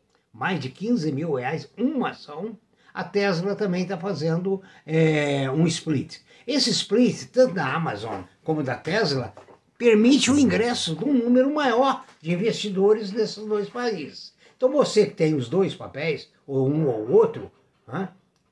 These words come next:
só vai ser beneficiado com esse stock split,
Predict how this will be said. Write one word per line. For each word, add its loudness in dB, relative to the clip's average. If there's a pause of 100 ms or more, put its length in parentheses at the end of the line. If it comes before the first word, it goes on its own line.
(100)
só -4
vai 0
ser -4
beneficiado 0 (240)
com -4
esse -4
stock -10
split, -12